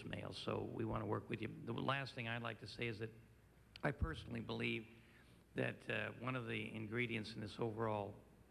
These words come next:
uh, solution is postal reform.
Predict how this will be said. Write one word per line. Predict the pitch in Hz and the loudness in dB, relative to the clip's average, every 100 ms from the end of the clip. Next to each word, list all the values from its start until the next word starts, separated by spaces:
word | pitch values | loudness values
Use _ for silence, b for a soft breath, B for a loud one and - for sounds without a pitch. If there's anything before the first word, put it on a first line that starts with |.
| - 107 | -12 -8
uh, | 104 101 - | -8 -6 -4
solution | 113 120 123 - 95 - B B B B | 2 2 2 0 -4 -6 B B B B
is | 131 - - | 2 2 0
postal | 117 107 104 | 0 -2 -2
reform. | 101 101 110 95 101 | -2 -2 -2 -2 -4